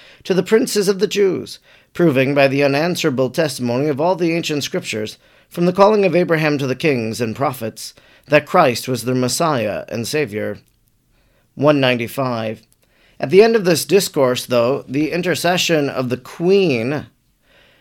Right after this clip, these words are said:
and as a reward of the unconquered zeal of Saint Stephen, the heavens opened,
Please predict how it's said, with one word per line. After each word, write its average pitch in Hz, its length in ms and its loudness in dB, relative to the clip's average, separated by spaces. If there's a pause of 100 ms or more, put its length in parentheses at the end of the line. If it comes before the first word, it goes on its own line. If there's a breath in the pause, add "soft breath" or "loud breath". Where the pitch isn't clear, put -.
(140 soft breath)
and 147 160 0
as 156 240 4
a 135 140 0
reward 151 440 4
of 156 120 0
the 151 100 2
unconquered 151 580 0
zeal 156 300 0
of 123 80 0
Saint 139 240 -2
Stephen, 135 360 -2
the 135 80 2
heavens 180 360 0
opened, 131 460 0